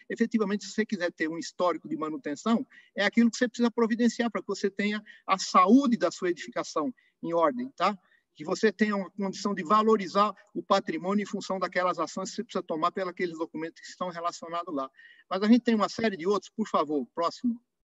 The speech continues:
Ó, a necessidade de registros e arquivos de documentos.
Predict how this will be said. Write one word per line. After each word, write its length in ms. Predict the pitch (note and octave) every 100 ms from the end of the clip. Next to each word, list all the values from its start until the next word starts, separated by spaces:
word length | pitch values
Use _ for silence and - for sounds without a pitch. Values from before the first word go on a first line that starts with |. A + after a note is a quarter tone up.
| _ _ _ _ _ _ _ _ _ -
Ó, 180 | D#3 C#3
a 40 |
necessidade 680 | G3 G3 A#3 B3 G3+ A3+ A3
de 60 | F#3
registros 720 | A#3 F#3+ D3 A#3+ A#3+ A#3+ G#3+
e 100 | A3
arquivos 440 | G3 - A3 G#3
de 100 | G3+
documentos. 720 | G3+ F#3+ E3 D3+ C3 - -